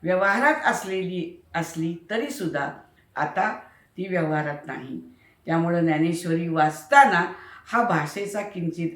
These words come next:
अडसर निर्माण होतो आणि मग ज्ञानेश्वरीची वरची ओवी आणि खाली तळटिपेला असलेला अर्थ असं वाचताना रसहानी होते. यासाठी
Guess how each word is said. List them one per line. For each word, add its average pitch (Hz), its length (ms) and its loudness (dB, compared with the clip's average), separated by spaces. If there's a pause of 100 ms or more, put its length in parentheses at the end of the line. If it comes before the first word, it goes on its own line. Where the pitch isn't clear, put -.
अडसर 156 440 -4
निर्माण 147 400 -2
होतो 156 520 -4 (320)
आणि 180 220 2
मग 202 300 -2 (440)
ज्ञानेश्वरीची 196 840 -2
वरची 185 400 0
ओवी 240 500 4
आणि 190 320 -4
खाली 240 600 -4 (240)
तळटिपेला 220 640 4
असलेला 160 440 2
अर्थ 190 420 0 (500)
असं 196 300 2
वाचताना 175 720 2
रसहानी 147 680 -4
होते. - 360 -16 (520)
यासाठी 208 880 2